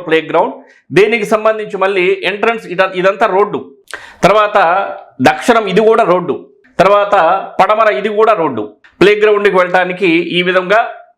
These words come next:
రోడ్ను ఏర్పాటు చేయడం జరిగింది. వీళ్ళు చేసినటువంటి మెయిన్ తప్పిదం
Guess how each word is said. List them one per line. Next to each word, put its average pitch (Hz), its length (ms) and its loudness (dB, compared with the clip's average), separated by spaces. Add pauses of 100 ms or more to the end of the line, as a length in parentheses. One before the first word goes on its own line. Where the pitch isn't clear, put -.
(160)
రోడ్ను 180 280 0 (140)
ఏర్పాటు 160 340 -2
చేయడం 151 320 -4
జరిగింది. 110 400 -2 (800)
వీళ్ళు 262 300 2 (140)
చేసినటువంటి 233 840 0 (500)
మెయిన్ 254 260 2 (100)
తప్పిదం 220 360 0